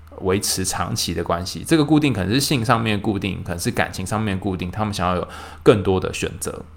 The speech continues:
那，呃，如果是对于婚姻承诺这件事情的恐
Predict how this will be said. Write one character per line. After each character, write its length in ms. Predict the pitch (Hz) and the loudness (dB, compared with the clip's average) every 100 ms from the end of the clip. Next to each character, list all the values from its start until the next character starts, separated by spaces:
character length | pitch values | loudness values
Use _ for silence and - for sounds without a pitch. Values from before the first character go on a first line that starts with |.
| - - - | -18 -18 -4
那， 380 | 170 156 - - - - | 6 8 6 0 -14 -2
呃， 220 | 110 90 | 4 4
如 160 | 95 165 | 8 10
果 160 | 233 139 | 10 8
是 240 | 180 151 | 10 8
对 260 | - 170 127 | 8 4 6
于 140 | 113 | 4
婚 260 | 113 175 170 | 4 4 6
姻 280 | 165 160 160 | 4 2 2
承 200 | 120 101 | 0 2
诺 140 | 117 | 2
这 60 | 113 | 4
件 120 | 113 | 2
事 80 | 110 | 2
情 140 | 104 | 0
的 80 | 85 | 0
恐 180 | - | -2